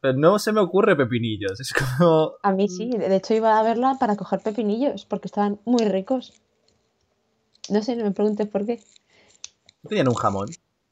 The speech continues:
Speaker 1: Eh, esto es España, la
Speaker 2: Es que
Speaker 1: mayoría de
Speaker 2: jam-
Speaker 1: las casas a veces tienen un jamón.
Speaker 2: A ver, bastante que voy a la casa a robar comida como para decirme, "Oye, perdona, para la próxima me traes un jamón, ¿vale?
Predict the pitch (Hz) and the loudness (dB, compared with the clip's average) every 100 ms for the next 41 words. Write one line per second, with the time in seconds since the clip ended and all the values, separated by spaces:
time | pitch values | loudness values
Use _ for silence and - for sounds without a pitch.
0 | _ _ _ - - 120 156 160 - 143 | _ _ _ -16 -14 -12 -2 -2 2 0
1 | 107 101 104 110 131 139 143 - 151 147 | 0 0 0 4 4 6 4 2 0 0
2 | 156 - 123 127 127 131 - 123 110 107 | 0 -4 -6 -6 -6 -10 -8 -6 -6 -6
3 | 98 107 104 - _ _ _ - 165 170 | -8 -8 -10 -14 _ _ _ -4 0 0
4 | 180 202 202 208 180 190 196 196 202 196 | 0 -2 -2 -2 -4 -4 -2 0 0 0
5 | 226 202 180 175 180 196 214 214 226 208 | -2 -4 -4 -4 -4 -2 0 2 2 0
6 | 196 190 202 202 240 262 240 247 226 - | 0 -2 0 0 2 0 0 0 -2 -6
7 | - 214 208 262 311 285 269 277 269 - | 0 0 2 0 0 2 2 2 0 -2
8 | 214 180 175 170 220 415 | -4 -4 -6 -4 -2 -4